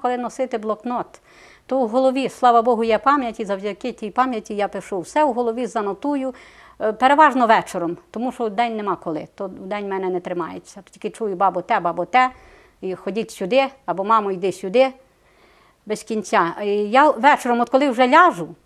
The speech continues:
і я так собі в пам'яті трошки перебираю і щось там віршую. І я запам'ятовую. На другий день я його пам'ятаю.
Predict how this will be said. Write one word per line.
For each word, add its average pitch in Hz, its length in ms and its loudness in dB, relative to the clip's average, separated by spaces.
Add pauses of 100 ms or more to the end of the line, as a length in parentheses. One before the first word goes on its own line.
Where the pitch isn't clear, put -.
і 190 100 -10
я 277 260 4
так 277 340 0
собі 254 220 -6
в 240 200 -8
пам'яті 240 420 2
трошки 247 360 -2
перебираю 220 680 2 (240)
і 185 80 -12
щось - 260 -10
там 277 180 0
віршую. 269 580 -2 (460)
І 220 80 -4
я 269 140 6
запам'ятовую. 294 720 4
На 202 140 2
другий 285 340 2
день 277 320 4
я 254 180 4
його 277 200 0
пам'ятаю. 254 680 2